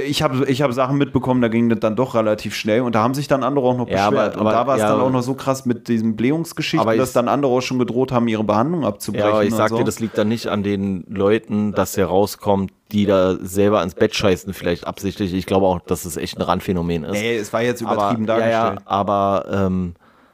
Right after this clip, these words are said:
Speaker 2: meistens sind's dann eher die anderen Leute im Zimmer, die sich darüber beschweren, dass dann gehandelt wird oder die Angehörigen oder so,
Speaker 1: Ja,
Speaker 2: dass
Speaker 1: ja,
Speaker 2: man
Speaker 1: das
Speaker 2: keine
Speaker 1: meinte ich auch nicht
Speaker 2: negative,
Speaker 1: anders.
Speaker 2: äh, genau, dass man keine negative Publicity haben will.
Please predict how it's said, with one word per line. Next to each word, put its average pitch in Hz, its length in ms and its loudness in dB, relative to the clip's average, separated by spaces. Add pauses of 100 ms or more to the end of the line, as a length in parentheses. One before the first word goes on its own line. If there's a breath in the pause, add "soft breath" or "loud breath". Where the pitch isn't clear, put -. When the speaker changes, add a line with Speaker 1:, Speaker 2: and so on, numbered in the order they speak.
(140 soft breath)
Speaker 2:
meistens 110 420 0
sind's 98 160 -4
dann 107 120 2
eher 98 160 2
die 101 140 -2
anderen 107 240 2
Leute 101 240 2
im 90 80 0
Zimmer, 104 280 0
die 92 120 -4
sich 92 160 -2
darüber 98 420 2
beschweren, 101 540 0
dass - 200 -2
dann 101 220 0
gehandelt 95 480 0
wird 90 140 -4
oder 90 140 -2
die 92 120 -2
Angehörigen 95 560 -2
oder 87 160 -2
so, 92 80 -2
Speaker 1:
Ja, 120 60 2
Speaker 2:
dass 135 40 2
Speaker 1:
ja, 151 60 2
Speaker 2:
man 139 80 2
Speaker 1:
das 107 80 -4
Speaker 2:
keine 107 160 2
Speaker 1:
meinte 117 300 2
ich 123 100 -4
auch 104 100 2
nicht 107 120 2
Speaker 2:
negative, 101 100 4
Speaker 1:
anders. 101 220 2
Speaker 2:
äh, - 40 -10
genau, 104 220 2
dass 90 180 -6
man 95 120 -2
keine 101 180 2
negative 98 480 0
Publicity 104 520 -2
haben 101 200 0
will. 101 160 0